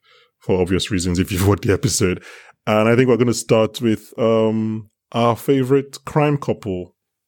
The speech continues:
Noho, Hank, and, and Cristobal. Um, so with Hank and Cristobal, the, the sand has arrived for their new business venture,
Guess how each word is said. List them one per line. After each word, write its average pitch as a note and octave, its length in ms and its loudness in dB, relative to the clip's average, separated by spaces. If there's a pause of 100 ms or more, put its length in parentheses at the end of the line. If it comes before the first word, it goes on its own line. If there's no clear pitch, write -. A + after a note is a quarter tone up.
(260)
Noho, A2 420 0
Hank, A2 300 -2
and, A2+ 160 -2
and A#2 340 -4
Cristobal. F#2 600 -6 (640)
Um, A2+ 640 0 (600)
so A2+ 600 0 (1200)
with A#2+ 300 0
Hank C3+ 460 0 (240)
and A2+ 160 0
Cristobal, G#2 440 0
the, G2 500 -2 (180)
the A#2 100 -4
sand A#2 560 -2
has G2+ 160 -2
arrived G2+ 500 -2
for G2+ 200 -6
their G2 180 -2
new G#2 180 0
business G2 380 -2
venture, G2 480 -4